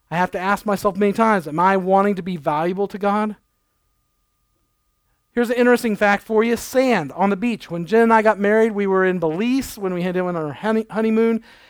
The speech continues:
And as a memorial, I brought back, um, a bottle of sand. Nobody charged me for that.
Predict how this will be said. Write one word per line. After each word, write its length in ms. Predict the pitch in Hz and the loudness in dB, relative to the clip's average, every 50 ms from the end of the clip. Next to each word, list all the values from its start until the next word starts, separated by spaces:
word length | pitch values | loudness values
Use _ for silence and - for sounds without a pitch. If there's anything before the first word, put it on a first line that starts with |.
| _ _ - | _ _ -4
And 240 | 180 180 175 170 170 | -2 -2 0 0 0
as 160 | 170 165 165 | 0 -2 -2
a 20 | |
memorial, 560 | 165 165 170 170 180 202 220 226 226 226 220 | -4 -4 -4 -2 0 2 4 4 6 6 4
I 120 | 214 190 170 | 4 2 2
brought 280 | 165 185 185 175 - | 2 2 0 0 0
back, 240 | 165 214 226 214 - - - - _ _ _ _ _ _ _ _ _ _ _ - | 0 0 0 0 -2 -6 -16 -20 _ _ _ _ _ _ _ _ _ _ _ 0
um, 440 | 165 175 175 165 156 147 147 135 - _ _ _ _ _ _ _ _ _ - | 2 4 4 4 2 0 -2 -6 -10 _ _ _ _ _ _ _ _ _ -8
a 120 | 156 151 143 | -8 -6 -2
bottle 320 | 147 180 190 202 208 185 | 0 0 2 2 0 -2
of 60 | 156 | -4
sand. 480 | - - 208 202 208 214 214 220 220 202 _ _ _ _ _ _ _ _ _ - | -4 -4 -4 -2 -2 -2 -2 -4 -6 -8 _ _ _ _ _ _ _ _ _ -10
Nobody 360 | 139 143 170 185 180 196 180 | -4 -2 -2 0 2 0 0
charged 380 | - - - 185 185 185 180 190 | -2 -4 -6 -4 -4 -4 -4 -4
me 100 | 202 196 | -6 -6
for 160 | - 214 202 | -4 -4 -4
that. 260 | 208 214 233 247 247 | -4 -4 -6 -8 -10